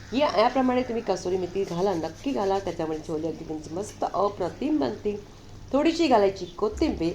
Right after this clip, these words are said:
आणि आपले हे छोले रेडी झाले आहेत. मला मी चाळूनही दाखवते बघा, किती मस्त असे झालेत. अशाच प्रकारे करून बघा, म्हणजे तुमचे छोले कुठेही चुकणार नाही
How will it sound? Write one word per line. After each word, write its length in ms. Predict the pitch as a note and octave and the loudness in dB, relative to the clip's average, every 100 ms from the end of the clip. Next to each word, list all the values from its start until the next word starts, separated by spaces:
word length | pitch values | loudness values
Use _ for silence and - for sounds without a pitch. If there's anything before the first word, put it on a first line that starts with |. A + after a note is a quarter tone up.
| - | -4
आणि 280 | C#3 - - | -6 -6 -6
आपले 240 | - F3 | -6 0
हे 120 | F3+ G3 | 0 0
छोले 240 | E3 D3 B3 | 0 0 0
रेडी 260 | E4 D4+ | 2 6
झाले 260 | D#4+ C#4 A#3 | 6 6 2
आहेत. 160 | G#3+ G#3+ - - - - - - - - | 0 -2 -6 -8 -6 -6 -8 -6 -4 -4
मला 160 | G3 F#3+ | -4 -4
मी 100 | G3+ | -4
चाळूनही 420 | - F3 F3+ G#3+ | -4 -2 0 2
दाखवते 340 | A3+ A3+ A3+ | 0 0 -2
बघा, 180 | A3 A3+ | 0 -2
किती 260 | B3+ G#3 G3 | -4 -4 -2
मस्त 500 | F#3 F#3+ - - B3+ | -2 -4 -8 -2 0
असे 200 | C4 G#3+ | 2 0
झालेत. 280 | F3+ D3+ - | 0 0 -2
अशाच 280 | F#3 C4+ D4 | -2 0 0
प्रकारे 340 | - C4+ A#3+ A#3+ | 0 2 2 2
करून 300 | A3 F#3 A3 | 0 0 0
बघा, 260 | F#3 E3 | 0 -2
म्हणजे 540 | E3+ - - - E3+ F3 | -6 -10 -16 -6 -6 -2
तुमचे 240 | F3 D#3+ F3 - | -2 -2 -4 -2
छोले 200 | D#3 E3+ | -2 -2
कुठेही 640 | F3 E3+ E3+ E3 D#3 C4 | -2 -6 -6 -8 0 2
चुकणार 460 | F#4+ C4 - F#3+ G#3 | 4 2 2 4 4
नाही 220 | G#3 E3+ | 4 -2